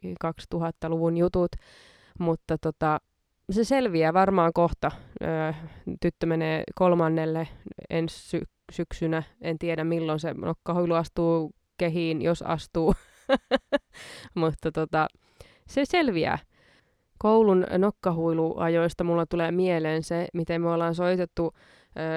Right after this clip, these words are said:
kulkuset sillä nokkahuilulla. Ja sit kun se <laughs>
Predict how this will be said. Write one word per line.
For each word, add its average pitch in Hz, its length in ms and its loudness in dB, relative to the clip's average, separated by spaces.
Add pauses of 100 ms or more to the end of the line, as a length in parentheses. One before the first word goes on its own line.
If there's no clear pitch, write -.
(120)
kulkuset 214 760 -4
sillä 160 200 -6
nokkahuilulla. 156 840 -4 (180)
Ja 175 100 -2
sit 196 160 0
kun 190 140 0
se 180 140 -2 (200)
<laughs> 254 40 4